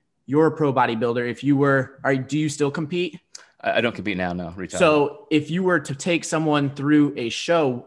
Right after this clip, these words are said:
Speaker 1: what approach would you recommend they, they take?
Speaker 2: So this is a great example. I, I,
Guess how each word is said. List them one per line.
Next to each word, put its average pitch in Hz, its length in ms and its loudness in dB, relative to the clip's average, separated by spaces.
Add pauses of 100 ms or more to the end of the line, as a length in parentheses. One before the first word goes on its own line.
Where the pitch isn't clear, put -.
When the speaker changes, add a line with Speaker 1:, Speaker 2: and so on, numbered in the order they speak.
(120)
Speaker 1:
what 139 440 2
approach 160 760 -4
would 131 320 -4
you 127 540 -4 (800)
recommend 135 520 0
they, 120 260 -4
they 120 240 -6
take? - 500 -8 (800)
Speaker 2:
So 131 120 0
this 131 260 -2
is 135 60 -6
a 117 60 -2
great 107 260 0
example. 95 480 -4
I, 87 180 -6
I, 98 240 -2